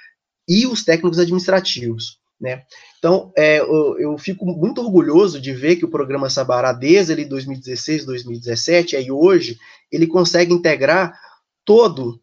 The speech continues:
o I F M G Sabará. Então, nós temos representantes de todas as áreas, além de alunos, tanto do técnico como do superior. Como ele foi crescendo muito, a gente precisava de adquirir, porque a realidade dos alunos, como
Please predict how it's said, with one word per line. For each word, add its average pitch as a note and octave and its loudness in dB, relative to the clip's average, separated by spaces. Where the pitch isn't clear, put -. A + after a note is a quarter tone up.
o D3+ -2
I C#3+ 0
F C3+ 0
M C3 -4
G A#2 -4
Sabará. A2+ -8
Então, C#3 -6
nós D3 -4
temos F3 0
representantes D#3 -2
de E3 -6
todas E3+ 4
as E3 0
áreas, A2+ -4
além D3+ 2
de F#3+ 2
alunos, C3+ 0
tanto D#3+ -4
do B2+ -14
técnico F#3+ -2
como F#3 -2
do E3+ -6
superior. F3+ -2
Como C4+ 2
ele B3+ 2
foi G#3 4
crescendo D3+ 0
muito, D#3 0
a C#3+ 4
gente E3 0
precisava E3 2
de E3 2
adquirir, D#3+ -2
porque D#3 -6
a D3+ 0
realidade C#3+ 0
dos C#3 -8
alunos, C3 0
como C3+ -12